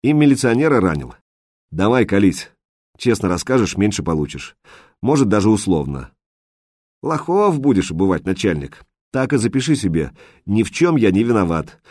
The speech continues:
Шел по улице, навалились, скрутили. Думал, убивают», оборонялся.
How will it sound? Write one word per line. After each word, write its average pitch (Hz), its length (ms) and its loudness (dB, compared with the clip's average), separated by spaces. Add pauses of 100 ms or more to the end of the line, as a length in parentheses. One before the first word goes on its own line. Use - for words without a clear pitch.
(140)
Шел 202 240 0
по 170 100 -2
улице, 131 400 4
навалились, 117 460 4
скрутили. 98 640 0 (160)
Думал, 175 360 2
убивают», 113 680 2
оборонялся. 85 760 -2